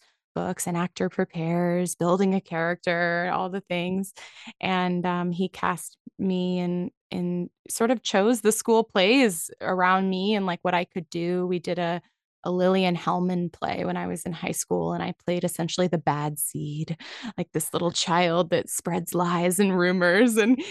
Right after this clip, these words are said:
you know, he really pushed me to not only play characters that were, um, like the ingenue, like, I never really played the ingenue. I was always playing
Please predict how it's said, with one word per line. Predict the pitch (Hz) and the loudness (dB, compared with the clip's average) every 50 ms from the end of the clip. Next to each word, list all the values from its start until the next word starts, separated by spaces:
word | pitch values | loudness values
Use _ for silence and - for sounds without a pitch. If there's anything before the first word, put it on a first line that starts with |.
| 330 240 | -4 -2
you | 214 208 | 0 2
know, | 196 | 2
he | 214 240 240 | 4 4 4
really | 202 220 220 254 285 294 | 4 4 4 2 2 -2
pushed | _ - - 214 226 226 - - - | _ -6 -6 -6 -6 -6 -6 -6 -2
me | 247 233 202 190 | -2 0 0 -2
to | - - 208 | -2 -2 -2
not | 190 185 185 185 175 - | -2 0 0 0 -2 -2
only | - 185 185 185 190 190 185 185 - _ - | -4 -4 -4 -2 -2 -2 -4 -6 -8 _ -6
play | - 175 175 175 175 175 175 - | -4 -2 -2 -2 -2 -2 -4 -6
characters | - - 165 165 165 170 - - - 170 170 170 175 165 - - _ _ _ _ _ _ _ _ _ _ - | -4 -4 -2 -2 -2 -2 -4 -4 -4 -2 -2 -2 -2 -4 -6 -12 _ _ _ _ _ _ _ _ _ _ -8
that | 170 180 175 - - | -6 -6 -6 -4 -6
were, | 165 170 175 170 165 165 165 165 170 170 170 185 - - - | -4 -4 -2 -2 -2 -2 -2 -2 -2 -2 -4 -4 -6 -6 -6
um, | 170 165 165 165 165 165 170 87 - - 90 - - - - - | -6 -4 -4 -4 -4 -6 -6 -6 -6 -8 -8 -10 -10 -12 -12 -8
like | - 180 175 - | -4 -6 -4 -2
the | - 185 - - | -2 -2 -2 0
ingenue, | 170 160 160 160 170 - 202 202 214 226 240 | -2 0 0 0 0 0 2 2 4 4 4
like, | 233 202 190 | 2 2 2
I | 196 190 | 2 2
never | 190 180 180 180 175 180 175 | 4 4 2 2 2 0 0
really | 170 165 165 160 170 175 | 0 -2 -2 -2 -2 -4
played | _ _ - - - 175 165 | _ _ -6 -4 -4 -2 0
the | 180 190 | 0 2
ingenue. | 185 180 185 190 196 185 214 214 214 214 220 220 226 226 | 2 2 2 0 0 0 0 0 0 0 0 0 0 -2
I | - - 170 | -2 -2 -2
was | 165 170 - | -4 -4 -6
always | - - 185 170 170 175 - - _ _ | -6 -6 -6 -4 -6 -6 -8 -12 _ _
playing | - 170 170 175 175 170 170 175 | -4 -4 -2 0 0 0 -2 -2